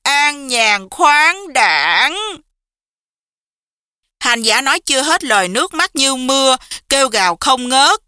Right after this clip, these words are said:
Như Lai cười nói, "Ngộ không, chớ nên phiền não. Yêu tinh ấy, thần thông quảng đại, nhà ngươi không thắng nổi đâu, nên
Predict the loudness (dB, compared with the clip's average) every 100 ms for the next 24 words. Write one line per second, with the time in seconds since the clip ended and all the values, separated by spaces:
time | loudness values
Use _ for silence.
0 | _ _ _ _ _ _ _ _ -6 0
1 | 2 2 0 -2 -2 -2 -2 0 0 0
2 | -2 -8 _ _ _ _ -8 0 2 2
3 | 2 0 -2 0 0 0 -4 -10 -14 _
4 | _ _ _ -2 0 0 0 -2 -4 -4
5 | -2 -4 -6 -4 -4 0 2 2 0 _
6 | _ _ _ _ _ _ -2 0 0 -2
7 | -4 -4 -8 -2 0 0 -2 -6 _ _
8 | _ -2 -2 -2 -4 -4 -2 0 0 -2
9 | 0 2 2 0 -2 -8 _ _ -4 -2
10 | 0 -2 0 -4 -2 -6 -6 -4 -2 -2
11 | -4 -4 -2 0 2 0 -4 _ _ _
12 | _ -4 0 0 -2